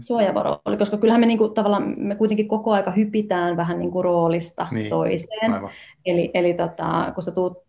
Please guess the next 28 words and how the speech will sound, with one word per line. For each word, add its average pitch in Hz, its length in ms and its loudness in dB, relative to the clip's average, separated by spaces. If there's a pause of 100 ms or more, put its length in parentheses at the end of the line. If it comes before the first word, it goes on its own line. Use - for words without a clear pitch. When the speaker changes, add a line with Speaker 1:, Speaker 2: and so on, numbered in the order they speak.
(260)
Speaker 1:
tuut 190 200 -6
töistä, 185 320 2
niin 190 240 -4
sulla 180 160 -2
on 175 60 -4
tietty 185 280 0
rooli, 180 340 2
sit 180 120 -10
sä 185 80 -2
hyppäät 180 300 -4
kotiin, 185 320 -2
sä 175 100 -2
voit 175 240 -4
olla, 175 380 0 (400)
äh, 175 300 0
puoliso 180 420 2
tai, 170 560 0
tai 170 200 0
Speaker 2:
Mm. - 60 -2
Speaker 1:
vanhempi 175 680 0
tai, 165 480 0
tai 165 280 -2
lapsi 175 560 -4
tai, 170 280 0 (120)
tai, 170 280 0 (140)
tai, 165 120 -4
niinku, 202 220 -2
Speaker 2:
Mm. - 40 -10